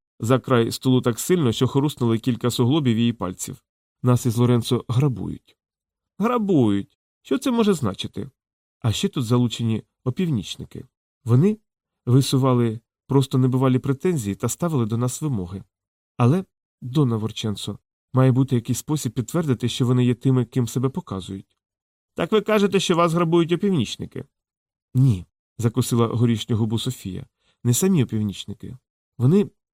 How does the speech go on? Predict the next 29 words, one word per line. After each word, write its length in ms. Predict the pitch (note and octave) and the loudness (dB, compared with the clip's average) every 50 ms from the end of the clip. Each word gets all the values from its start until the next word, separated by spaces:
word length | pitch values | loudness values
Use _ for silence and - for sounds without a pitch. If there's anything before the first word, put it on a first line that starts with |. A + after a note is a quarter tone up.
| _ _ _ _ - | _ _ _ _ -14
ніби 360 | C#3 A2+ B2+ E3 F3+ E3 E3 | -8 -6 -4 -2 0 0 -2
спостерігають 600 | - - D3 C3+ - D3 C#3 D3 F3 F#3 E3+ C#3 | -2 -2 -4 -4 0 0 0 2 2 2 0 0
за 60 | B2+ | 0
ситуацією 580 | B2+ - C#3+ C3 - F3 G3 G3 - - B2 A#2 | -2 -2 -2 -2 -2 -2 -2 -2 -2 -2 -2 -2
і 20 | |
чекають 460 | - - B2+ - - F3+ E3 C#3 - B2+ | -2 -4 -8 -4 0 0 0 0 0 0
нагоди 300 | C3 B2+ D3+ E3 E3 E3 | -2 0 0 0 -2 -4
діяти. 520 | D3 B2 G2+ F2+ F#2 - _ - - - _ _ _ _ _ _ _ _ | -6 -6 -6 -6 -6 -8 _ -14 -16 -16 _ _ _ _ _ _ _ _
Але 220 | - C3 B2 C3 C3 | -2 0 2 2 2
щось, 360 | - - - F3+ E3+ D#3 - | 0 -2 -2 -2 -2 -2 -4
щось 600 | - - - - - - - - - F3 - - | -6 -10 -10 -12 -14 -14 -10 -6 -6 -6 -6 -6
не 80 | F3+ - | -8 -8
так. 340 | - - D#2+ - _ _ _ _ _ _ _ _ _ _ - | -6 -8 -10 -10 _ _ _ _ _ _ _ _ _ _ -4
Або 200 | A#2+ A2 C3+ D3 | 0 2 2 4
вони 200 | D3 D3+ D3 D3 | 4 4 2 2
не 120 | C#3+ C#3 | 2 2
розповідають 580 | C3 C3 - - C3 B2 B2+ E3+ F#3 F3+ D#3+ - | 2 0 0 0 -2 0 0 0 0 -2 0 0
нам 100 | C3 B2 | -2 -2
всього, 400 | - - C3+ C3 D#3+ F3+ E3+ - _ _ _ | 0 0 0 2 2 0 -2 -6 _ _ _
що, 180 | _ - - C3 | _ -2 2 2
можливо, 440 | B2+ B2 A2 - F3+ F3+ F3 - - | 2 2 2 2 0 0 0 0 0
мали 300 | C#3 A#2 G2+ F#2+ F#2+ F#2+ | 0 0 0 -2 -4 -8
б". 40 | - _ _ _ _ _ _ _ _ _ _ _ _ _ - | -10 _ _ _ _ _ _ _ _ _ _ _ _ _ -6
"Моя 200 | - A3 A3+ G#3 | -4 0 2 2
люба 220 | G#3 G3+ F3 F3 | 2 2 2 2
Софія", 500 | D3+ - C#3 - - - F#2+ F#2+ F#2 - - _ _ _ _ _ | 0 0 -2 -2 -2 -4 -4 -4 -6 -10 -16 _ _ _ _ _
сказала 400 | _ - - A2+ A2+ F3 F3+ E3 | _ -4 -2 0 2 2 2 2
Дона 200 | B2 B2 A#2+ A#2 | 2 2 2 2
Ворченца, 640 | A2+ A#2 G#2+ - - - F2+ F2+ - - G#2 G2+ C3 | 0 -2 -2 -4 -6 -8 -10 -10 -12 -14 -14 -14 -14